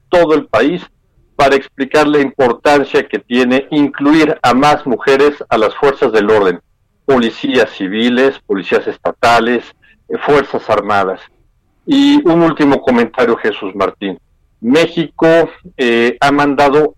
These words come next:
a cuarenta por ciento de cascos azules mujeres, superando con todo las expectativas de Naciones Unidas, y Naciones Unidas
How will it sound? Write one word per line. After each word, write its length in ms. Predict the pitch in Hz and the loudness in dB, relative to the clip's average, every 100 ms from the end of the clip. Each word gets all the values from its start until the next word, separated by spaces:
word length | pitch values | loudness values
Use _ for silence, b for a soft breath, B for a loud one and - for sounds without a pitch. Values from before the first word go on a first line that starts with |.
| _ | _
a 320 | 139 143 143 _ - | 2 2 0 _ -4
cuarenta 720 | 139 143 147 185 180 185 - | 0 2 2 0 -2 -4 -2
por 220 | 135 123 | -4 -4
ciento 720 | - 156 156 143 - 165 170 _ _ _ | -4 -4 -4 -6 -2 0 -2 _ _ _
de 140 | - 123 | -6 -2
cascos 460 | 156 156 - 151 | 0 0 -2 -2
azules 540 | 117 - 151 156 165 - | -2 -2 -2 0 -2 -4
mujeres, 720 | - 170 165 - 180 160 110 - - _ _ _ | -6 -2 -2 0 2 0 -2 -10 -20 _ _ _
superando 840 | - - 156 165 160 165 170 170 | -10 -6 -4 0 2 2 2 -4
con 260 | - 120 117 | -2 -6 -2
todo 240 | 151 156 | 2 2
las 180 | 143 120 | 2 -4
expectativas 720 | - - - 110 - 131 135 | -12 -16 -12 -12 -8 -4 -2
de 80 | 120 | -2
Naciones 380 | 101 95 120 120 - | -4 -4 -6 -6 -6
Unidas, 320 | 117 143 - | -2 -2 -4
y 80 | 147 | -4
Naciones 460 | 135 123 156 147 | -2 -2 -2 -2
Unidas 240 | 143 147 | 0 0